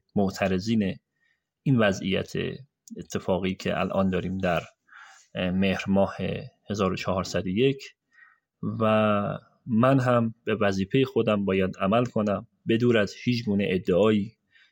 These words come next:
به دور از هیچ گونه منمی که من مثلاً وکیل دادگستری هستم و خیلی هم حالیمه، نه واقعاً، ولی آنچه که در بضاعتم هست باید انجام بدم.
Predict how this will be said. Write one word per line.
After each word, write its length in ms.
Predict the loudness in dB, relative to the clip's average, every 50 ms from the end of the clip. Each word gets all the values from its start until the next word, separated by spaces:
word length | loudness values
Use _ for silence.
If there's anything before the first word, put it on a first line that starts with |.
| _ _ _ _ -8
به 80 | -6
دور 200 | -4 -2 0 0
از 180 | 0 0 -2 -4
هیچ 240 | -2 -4 -2 -2 -2
گونه 420 | -4 -2 -2 -2 -4 -6 -8 -8
منمی 640 | -4 -2 0 0 2 2 4 4 4 4 2 0 -4 -8 -12 -10
که 260 | -8 -8 -8 -10 -14 _ _ _ _ _ _ _ _ _ _ _ _ _ _ -4
من 240 | 0 0 0 2 0
مثلاً 380 | -2 -2 -2 -2 -2 -2 -2 -4
وکیل 280 | -4 -6 -6 -6 -6 -4
دادگستری 600 | -2 -4 -4 -6 -6 -10 -8 -6 -2 0 0 0
هستم 420 | 0 -2 -4 -4 -4 -6 -6 -6
و 120 | -6 -8 -10
خیلی 280 | -8 -6 -4 -2 -2
هم 80 | -4 -4
حالیمه، 360 | -2 -2 -2 0 0 0 2
نه 260 | 2 2 2 2 2 2
واقعاً، 440 | 2 2 2 2 2 0 0 -2 -6 _ _ _ -20 -20 -20 -20 -20 _ _ 0
ولی 160 | 2 2 2
آنچه 320 | 4 4 4 4 4 2
که 100 | 2 2
در 180 | 4 4 2 2
بضاعتم 640 | 2 2 0 2 4 4 4 4 2 2 0 0 0
هست 340 | 0 0 -2 -2 -4 -4 -4
باید 240 | -2 -2 -2 -2 -4 -4
انجام 280 | -4 -4 -6 -8 -12 -18 _
بدم. 220 | _ _ _ -20